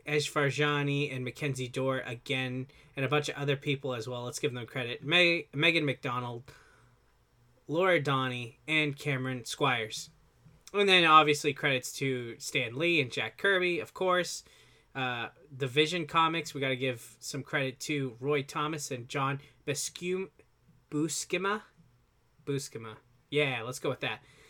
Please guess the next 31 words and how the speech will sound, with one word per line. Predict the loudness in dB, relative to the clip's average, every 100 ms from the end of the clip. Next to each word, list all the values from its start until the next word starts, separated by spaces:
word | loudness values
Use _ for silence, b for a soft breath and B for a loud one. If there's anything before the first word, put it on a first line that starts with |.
| b -2
And, | 2 4 4 4 4 0 -4 -2
yeah, | 2 4 2
so | -2 -2 -4 _ _ _ _ _ _ -6
this | 0 0 2
is | 2 0 -4
what's | -4 -4
behind | -6 -2 0 2 0
this. | -4 -4
This | -6 -6
is | -4
the | -4
series | -4 4 6 6 2
finale, | -2 2 4 4 2 -2 -6 B B B B
and | 2 6 6 4 0 -8 _ _ -4
I'm | 0 0
just | 0 -4 0
gonna | 0 2
ask | 0 0 -2
you | -4
straight | -4 -4 0 4
out. | 4 4 0
Let's, | -4 -6 -4 -8 b b b -10
before | -4 -4 0 2 4
we | 2
talk | 0 4 4 6
it | 4
out, | 2 2
I | 0
just | -2 -2
wanna | -4 -4
ask, | -2 -2 -2 -8